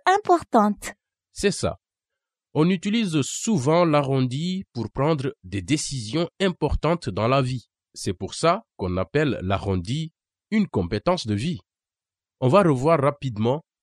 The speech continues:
Speaker 2: comment arrondir le nombre à la dizaine ou centaine près.
Speaker 1: D'accord, monsieur Badji. Quand on arrondit à la dizaine près, on regarde le nombre dans la position des unités. Si le nombre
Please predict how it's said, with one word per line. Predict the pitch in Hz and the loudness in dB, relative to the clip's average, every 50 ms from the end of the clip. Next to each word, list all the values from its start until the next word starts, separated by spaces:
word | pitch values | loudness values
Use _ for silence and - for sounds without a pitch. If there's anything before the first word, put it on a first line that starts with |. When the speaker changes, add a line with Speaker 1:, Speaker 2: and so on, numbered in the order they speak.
| _ _ _ | _ _ _
Speaker 2:
comment | - 139 127 123 147 165 - - | -4 -2 0 0 0 -2 -2 -2
arrondir | 120 110 107 104 101 98 101 131 151 139 | -2 -2 0 -2 -2 -4 -4 -4 -4 -4
le | 110 95 92 | -4 -4 -4
nombre | 92 95 110 131 147 151 151 151 156 - _ - | -2 0 0 2 2 0 -2 -4 -8 -10 _ -8
à | 92 | -6
la | 90 87 | -6 -6
dizaine | 85 82 85 87 101 113 110 104 127 131 135 139 139 139 - _ _ _ _ - | -6 -8 -8 -6 -4 -4 -2 0 0 0 0 -2 -2 -6 -10 _ _ _ _ -10
ou | 107 101 | -10 -8
centaine | - - 101 92 - 143 143 131 | -6 -4 -6 -4 -2 -2 -4 -4
près. | - - - 80 - _ _ _ _ _ _ _ _ _ _ _ _ - | -4 -8 -12 -14 -14 _ _ _ _ _ _ _ _ _ _ _ _ 6
Speaker 1:
D'accord, | 285 320 392 403 - - 311 311 311 311 285 | 6 6 6 4 2 4 6 6 8 8 8
monsieur | 262 269 254 - - 277 | 6 6 4 4 2 4
Badji. | 247 240 262 254 233 240 - - 247 262 269 277 285 - _ _ _ _ _ _ _ - | 6 8 6 6 4 2 -4 -2 0 2 2 0 0 -4 _ _ _ _ _ _ _ 0
Quand | - 320 381 381 - | 2 4 4 6 6
on | 370 349 330 | 6 6 6
arrondit | 330 330 330 311 302 320 320 277 254 294 330 - - | 6 6 6 8 8 8 8 6 6 2 2 2 4
à | 285 269 | 4 6
la | 269 262 262 | 6 6 6
dizaine | 226 226 254 262 226 247 247 233 233 220 | 4 2 2 2 6 6 6 6 6 4
près, | 226 - - - 233 233 269 330 523 539 - _ _ - - _ _ - | 0 -2 -2 0 4 6 6 6 6 4 0 _ _ -20 -20 _ _ 8
on | 285 302 | 10 10
regarde | 294 294 311 262 226 311 349 392 440 359 359 320 | 10 10 6 6 8 10 10 10 10 8 6 6
le | 285 269 269 | 8 8 8
nombre | 254 254 262 269 277 320 381 453 440 370 302 | 8 8 8 8 8 8 8 8 6 4 4
dans | 262 302 302 302 | 6 6 6 6
la | 277 269 254 254 | 6 6 4 4
position | - 294 285 262 247 277 269 247 - - - 320 349 403 381 | 4 4 4 4 4 2 2 0 -2 2 6 8 8 8 8
des | 269 254 247 240 226 220 254 | 6 6 4 4 4 4 4
unités. | 294 320 311 311 311 269 - - 247 208 185 190 - _ _ _ _ _ _ _ _ _ _ _ _ _ _ _ _ _ | 6 8 8 8 8 6 6 4 4 4 4 2 -4 _ _ _ _ _ _ _ _ _ _ _ _ _ _ _ _ _
Si | - - - 359 381 | -12 -4 2 4 4
le | 370 349 339 330 | 6 6 6 6
nombre | 311 311 311 311 302 302 277 247 233 | 8 8 8 8 8 8 6 4 2